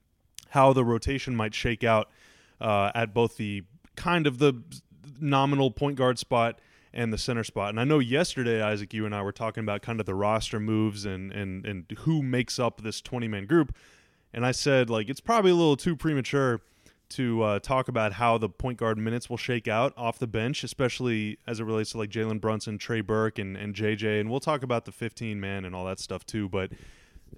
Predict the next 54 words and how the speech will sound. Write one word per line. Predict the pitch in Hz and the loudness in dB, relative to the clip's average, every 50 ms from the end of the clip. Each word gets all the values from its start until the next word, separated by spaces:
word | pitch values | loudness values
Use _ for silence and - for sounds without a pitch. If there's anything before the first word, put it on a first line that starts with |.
| - - - - 117 110 | -20 -20 -20 -18 -12 -2
J | 101 120 131 | 2 4 4
J, | 139 127 135 123 120 117 | 6 6 4 4 4 4
or | 139 139 117 95 - - - | 2 2 2 0 -4 -12 -14
Jalen, | 135 110 131 139 147 131 117 107 101 | 0 4 4 6 6 6 4 2 2
sorry, | - 135 120 113 107 | 0 2 2 2 2
excuse | 101 - - - 135 117 | 0 -2 -4 -4 -2 -2
me, | 113 107 98 | -2 -4 -4
kinda | - - 127 123 117 | -4 -4 -2 -2 0
brought | 104 107 117 110 107 | 2 4 4 6 6
it | 104 104 | 4 2
up | 104 - | 0 0
a | 107 | 0
little | 101 107 104 104 | -2 0 -2 -2
bit | 95 104 - | -2 -4 -4
today | - 113 101 107 113 110 | -4 -2 0 0 0 0
too. | 101 - - 120 113 104 | -2 -2 -2 -2 -2 -2
So, | 101 - - 113 101 98 95 - - - - - _ _ _ - | -2 -2 0 0 0 0 -2 -4 -12 -20 -20 -20 _ _ _ -2
uh, | 113 107 101 98 | 2 2 4 4
I | 98 | 2
figured | - - 180 202 | 0 -2 -2 -2
it's | 170 135 | -2 2
probably | - 185 180 139 | 2 2 4 4
a | 120 | 2
good | 113 139 131 | 2 0 0
time | 156 143 123 | 2 0 0
to | 107 | -2
talk | - - 123 127 123 | -2 0 -2 -2 -2
about | 120 110 95 95 95 | -2 -2 -2 -2 -2
it. | 98 | -2
I | 98 101 | -4 -4
know | 101 104 107 107 | -2 0 0 0
that | 98 104 92 | 0 0 0
that's, | 104 101 - - - - | -2 -2 -2 -4 -8 -6
that's | 110 113 107 - | -4 -4 -4 0
something | - 123 117 107 117 107 107 | 0 -2 2 2 2 2 4
that, | 104 101 98 104 101 | 4 4 2 2 0
that | 107 107 104 | 0 0 2
you've | 110 107 | 2 2
been | 117 113 101 | 2 4 6
paying | - - - - | 4 4 4 2
a | 104 | 2
lot | 104 101 101 | 2 2 2
of | 98 95 | 0 -2
attention | 98 - 110 104 95 101 95 | -4 -6 -8 -8 -8 -10 -6
to | - 117 110 101 | -4 -2 -2 -2
as | 92 90 | -2 -4
well. | 90 95 107 104 104 98 | 0 2 2 4 4 2
And | 98 98 | 0 -2
so | - - 113 104 104 95 - _ - - - - _ _ _ | -2 0 2 4 4 2 0 _ -16 -20 -20 -20 _ _ _
let's | - 120 147 180 - - | 2 2 2 2 2 -2
start | - - - 143 147 160 165 | -2 2 4 4 4 6 4
with | 151 127 - | 0 -4 -4
the | 117 | -6
guards. | 104 113 113 113 110 107 104 98 - - - | -2 2 4 4 4 4 2 0 -2 -6 -10